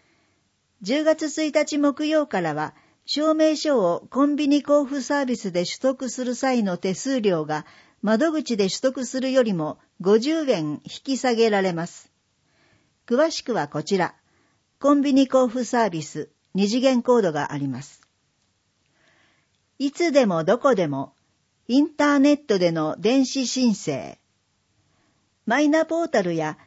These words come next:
市電子申請届出サービスを利用して、暮らしや健康、子育てなどに関する手続きができます。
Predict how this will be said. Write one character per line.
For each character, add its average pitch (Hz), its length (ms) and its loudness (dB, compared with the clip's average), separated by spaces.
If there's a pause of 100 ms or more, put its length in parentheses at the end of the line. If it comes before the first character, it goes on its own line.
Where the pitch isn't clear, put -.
市 294 300 -4
電 277 220 6
子 277 220 -2
申 294 240 -2
請 165 320 -2
届 262 420 -2
出 285 120 0
サ 294 160 0
ー 285 60 0
ビ 254 140 -2
ス 185 180 -4
を 165 120 2
利 175 180 -4
用 208 160 2
し - 180 -8
て、 - 280 -4 (440)
暮 233 180 -2
ら 294 80 -2
し 247 200 -4
や 226 220 -2 (220)
健 277 220 2
康、 240 460 2 (140)
子 226 140 0
育 294 300 2
て 226 140 2
な 208 140 2
ど 196 100 0
に 190 160 -2
関 226 240 0
す 247 160 0
る 208 140 0
手 180 100 0
続 220 300 0
き 170 140 -4
が 160 160 -2
で 165 120 -6
き 185 140 -4
ま 175 140 -4
す。 - 260 -20